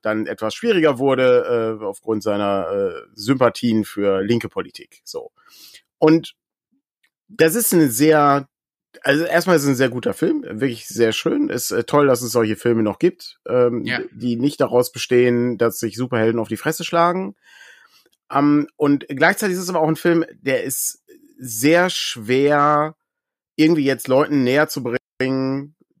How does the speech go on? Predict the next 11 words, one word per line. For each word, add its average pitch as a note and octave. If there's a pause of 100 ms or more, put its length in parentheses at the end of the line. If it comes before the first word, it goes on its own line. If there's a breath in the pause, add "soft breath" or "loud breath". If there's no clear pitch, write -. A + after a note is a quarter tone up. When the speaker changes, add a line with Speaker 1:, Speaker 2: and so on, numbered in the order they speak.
(120)
Speaker 1:
aufgrund C#3
der A#2+ (800)
Situation, C3+
wie B2
Christopher B2+
Nolan A#2+
Filme D#3+
erzählt, G2
immer A#2
in G2
kreisförmigen A2